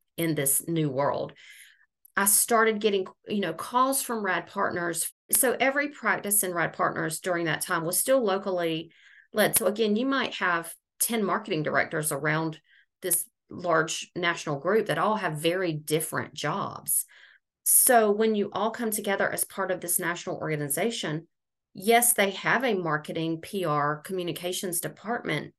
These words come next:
but their role is entirely related to marketing and communications and the growth of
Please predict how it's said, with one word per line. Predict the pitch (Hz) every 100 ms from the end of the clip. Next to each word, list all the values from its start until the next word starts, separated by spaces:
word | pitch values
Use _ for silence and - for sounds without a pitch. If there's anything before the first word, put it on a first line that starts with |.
| _ _ _ _ -
but | 202
their | 214 285 381
role | 214 185 170
is | 165 151
entirely | 151 - - - 240 262 190 165 160 160 - _ _ -
related | 190 180 170 160
to | 160 - 180 165 156 156 - -
marketing | 185 190 190 202 202 -
and | 165
communications | - 180 165 156 - 170 - 180 - -
and | 156
the | 151
growth | 151 156 156 147 - _ 156
of | 156 143 139 -